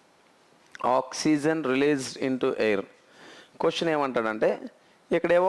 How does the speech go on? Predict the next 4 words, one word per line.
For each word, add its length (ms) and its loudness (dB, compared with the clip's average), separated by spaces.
ఒక 180 -4
నాలుగు 520 2
వ్యవస్థలు 460 0
ఇచ్చాడు, 300 -2